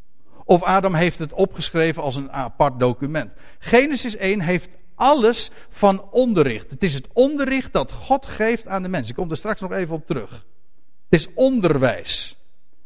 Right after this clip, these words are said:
En God meldt daarin wie hij is, namelijk de schepper van hemel en aarde. En aan wie geeft hij dit onderwijs? Ja, aan de mens.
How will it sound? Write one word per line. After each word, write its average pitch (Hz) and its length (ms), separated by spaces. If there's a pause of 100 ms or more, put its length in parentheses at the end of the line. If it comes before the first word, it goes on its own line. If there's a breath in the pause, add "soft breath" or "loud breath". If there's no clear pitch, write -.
(460 soft breath)
En 165 120
God 240 360 (480 soft breath)
meldt 175 640
daarin 226 560
wie 226 220
hij 208 240
is, 220 440
namelijk 185 360
de 156 60
schepper 240 460
van 185 240
hemel 190 520
en 165 280
aarde. 160 480 (500 soft breath)
En 170 340 (480 loud breath)
aan 190 180
wie 254 140
geeft 302 280
hij 190 160
dit 139 160
onderwijs? 107 760 (1160)
Ja, - 140
aan 240 200
de 240 100
mens. 254 640